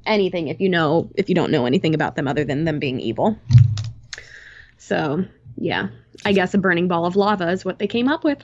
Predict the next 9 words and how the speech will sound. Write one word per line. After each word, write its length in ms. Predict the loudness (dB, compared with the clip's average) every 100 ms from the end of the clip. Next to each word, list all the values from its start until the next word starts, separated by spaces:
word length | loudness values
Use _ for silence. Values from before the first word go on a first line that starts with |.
| _ _ _ _ _ _ -12
after 240 | -10 -2 0
all 100 | 2
that 140 | 0
hard 180 | -2 -2
work. 360 | -2 -4 -6 -20 _ _ _ _ _ _ -6
Hey, 200 | 0 0
it's, 160 | 0 -6 _ _ _ _ _ _ -10
that's 380 | -6 -6 -10 -12
evil. 420 | 0 2 2 -2